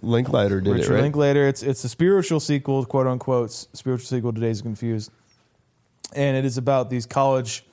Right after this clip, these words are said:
Speaker 2: ball players who are just fucking around and having a good time,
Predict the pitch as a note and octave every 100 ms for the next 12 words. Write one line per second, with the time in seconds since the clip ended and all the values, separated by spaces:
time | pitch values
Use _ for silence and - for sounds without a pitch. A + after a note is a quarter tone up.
0 | _ _ - C3+ C3 - A#2+ A2+ A2 G#2+
1 | - - B2 B2 A#2 A2+ A#2 A2 - -
2 | B2 A#2+ A#2+ A#2 A2 G#2+ A#2 A2 A2 G#2+
3 | A#2+ A2+ G#2+